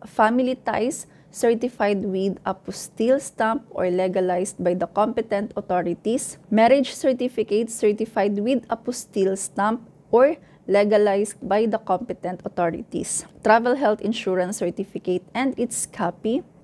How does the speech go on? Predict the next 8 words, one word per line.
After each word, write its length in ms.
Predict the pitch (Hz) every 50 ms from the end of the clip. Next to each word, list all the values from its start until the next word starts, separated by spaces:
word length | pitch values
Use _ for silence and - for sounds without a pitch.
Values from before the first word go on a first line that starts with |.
| - - - -
confirmation 880 | - 240 302 - 349 311 277 240 220 214 220 - - 220 208 233 240 -
of 240 | 190 190 190 208
sufficient 560 | - - 208 214 - 202 208 - - 202 185 175 - - -
financial 720 | - - 208 202 190 185 185 180 196 - - 202 185 180
means 400 | 185 175 170 190 214 - - - - - - - - - -
for 320 | - - - 214 233 226
the 80 | 220 -
applicant, 720 | - 180 180 - - - 175 - - 180 185 226 - -